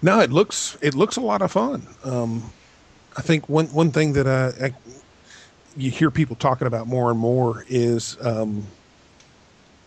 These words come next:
the addition of the minions in what, Rogue and Spectre or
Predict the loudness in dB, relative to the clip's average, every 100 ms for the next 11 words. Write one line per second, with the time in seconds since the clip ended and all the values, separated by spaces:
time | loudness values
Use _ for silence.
0 | -20 -6 0 2 2 -2 2 2 2 -2
1 | -2 0 2 2 0 0 0 0 -2 0
2 | 4 6 6 4 0 -6 -10 -12 -10 -6
3 | -6 -6 -8 -8 -10 -8 -8 -6 0 4
4 | 6 6 4 2 -4 -8 -2 -2 -2 -2
5 | -2 -2